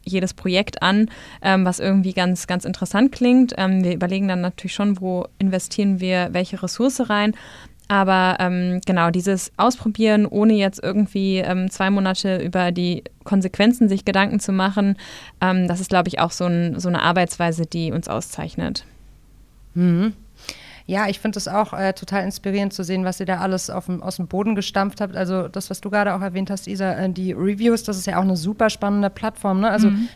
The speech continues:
Speaker 2: da kann jeder draufgehen, der sich, ähm, nach Software, ähm, der nach Software sucht, der nach vielleicht neuen Tools für sein Unternehmen, für sein Business sucht
Speaker 3: Genau.
Speaker 2: und sich dort, ähm, ja, Bewertungen anschauen und durchlesen. Ist eigentlich total simpel, ne? Aber total smart.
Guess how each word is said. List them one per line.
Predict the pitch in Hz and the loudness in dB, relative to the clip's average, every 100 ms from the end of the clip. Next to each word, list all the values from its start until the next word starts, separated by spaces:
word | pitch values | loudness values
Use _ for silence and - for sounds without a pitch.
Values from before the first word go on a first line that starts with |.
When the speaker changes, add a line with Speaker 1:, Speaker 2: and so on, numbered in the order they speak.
| - | -6
Speaker 2:
da | 208 | -6
kann | 214 214 | -2 -2
jeder | 190 220 226 214 | 2 6 6 6
draufgehen, | 185 190 196 233 - 233 214 | 0 2 2 2 0 -4 0
der | 208 202 | 0 0
sich, | 180 208 - - | -2 -4 -6 -6
ähm, | 196 196 185 | -2 0 0
nach | 196 196 | -2 -4
Software, | - 254 262 - 220 214 208 196 - - - - | -4 -8 -8 -10 -2 2 0 -2 -12 -20 -16 -4
ähm, | 208 202 | 0 0
der | 196 | 0
nach | 190 | 0
Software | - 269 - 233 | -2 -6 -2 -2
sucht, | 202 226 214 | 0 -4 -2
der | 202 | -2
nach | 196 190 | -2 -4
vielleicht | 196 190 190 - | -6 -4 -4 -2
neuen | 190 185 190 196 196 | 0 2 2 0 -2
Tools | - 254 254 - | -2 0 2 0
für | - | -6
sein | 190 196 - | -4 -2 -4
Unternehmen, | 208 208 202 220 220 | -4 -4 -2 -2 -4
für | 202 | -4
sein | 196 190 | -4 -2
Business | 214 220 214 | -2 -4 -4
sucht | 226 208 - | -6 -8 -8
Speaker 3:
Genau. | 214 196 | -8 -4
Speaker 2:
und | 196 | -4
sich | 196 196 - | -4 -8 -4
dort, | 208 202 196 | -2 -2 -2
ähm, | 208 202 202 196 185 | -4 -2 0 -2 -4
ja, | 254 | -4
Bewertungen | 254 320 381 196 165 156 | 0 0 0 0 0 -2
anschauen | 160 170 - 156 156 | -4 -6 -6 -4 -4
und | - 175 | -6 -6
durchlesen. | 175 170 170 160 | -8 -6 -6 -6
Ist | - - | -6 -6
eigentlich | 294 285 - | -2 -2 -2
total | - - 220 | -10 -4 -4
simpel, | 190 294 320 175 | -2 -2 -2 -2
ne? | 175 202 | -2 -2
Aber | 214 | -4
total | - 185 - 202 269 | -4 -8 -4 -4 -4
smart. | - 320 208 - | -4 -2 -2 -6